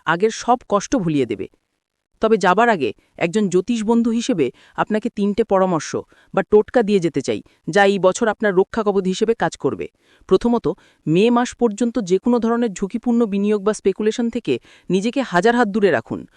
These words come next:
লোভ সংবরণ করাই হবে এই সময়ের সবচেয়ে বড় প্রতিকার। দ্বিতীয়ত, বছরের শুরুতে খরচ কমানোর আপ্রাণ চেষ্টা করুন, কারণ জুন মাসের পর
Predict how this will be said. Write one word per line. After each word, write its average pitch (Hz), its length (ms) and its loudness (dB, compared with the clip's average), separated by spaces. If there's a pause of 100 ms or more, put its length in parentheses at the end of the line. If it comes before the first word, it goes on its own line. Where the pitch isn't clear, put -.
(240)
লোভ 185 300 6
সংবরণ 214 460 0
করাই 226 240 0
হবে 160 240 2 (260)
এই 208 160 -2
সময়ের 233 320 -2
সবচেয়ে - 480 -4
বড় 208 120 4
প্রতিকার। - 440 -4 (480)
দ্বিতীয়ত, 208 420 2 (340)
বছরের 233 400 0
শুরুতে 240 360 -2
খরচ 214 320 -2
কমানোর 226 340 -2
আপ্রাণ 220 300 -4
চেষ্টা 202 300 -6
করুন, 117 240 -4 (320)
কারণ 196 220 2
জুন 190 220 0
মাসের 233 260 -2
পর 190 200 0